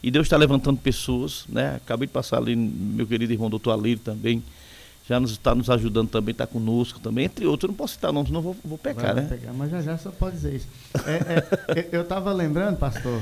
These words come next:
Speaker 2: pastor Nildo, aqui da Igreja Metodista de Uiraúna, na Paraíba,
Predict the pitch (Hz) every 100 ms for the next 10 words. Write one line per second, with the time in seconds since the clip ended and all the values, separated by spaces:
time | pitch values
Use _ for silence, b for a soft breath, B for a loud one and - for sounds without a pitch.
0 | 110 135 113 139 123 139 165 143 110 104
1 | 107 117 113 113 110 110 107 113 113 113
2 | 104 120 131 - 113 107 110 120 117 131
3 | 120 113 131 156 160 147 131 117 120 123
4 | 120 113 127 156 160